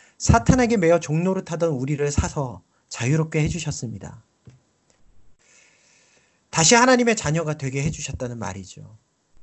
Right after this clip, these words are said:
사망의 길에서 벗어나 생명의 길로 옮겨주셨습니다.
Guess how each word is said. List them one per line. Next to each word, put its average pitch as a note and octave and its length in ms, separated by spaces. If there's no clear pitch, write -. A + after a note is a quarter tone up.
사망의 G3 580
길에서 D#3 360
벗어나 C3+ 520
생명의 G#3+ 520
길로 C3+ 500
옮겨주셨습니다. C3+ 1120